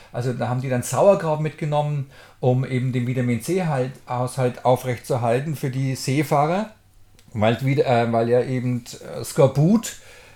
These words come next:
äh, eine ganz, also Vitamin, aus Vitamin C Mangel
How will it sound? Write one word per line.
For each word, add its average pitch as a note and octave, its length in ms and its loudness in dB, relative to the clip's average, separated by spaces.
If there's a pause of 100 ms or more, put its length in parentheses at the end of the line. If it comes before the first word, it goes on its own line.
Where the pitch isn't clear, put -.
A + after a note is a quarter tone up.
(140)
äh, - 40 -8
eine C3 480 -2
ganz, C3+ 340 -4
also A#2 200 -8
Vitamin, B2+ 240 -2
aus A#2+ 200 -2
Vitamin A#2+ 320 0
C C#3+ 160 -6
Mangel D3+ 400 -2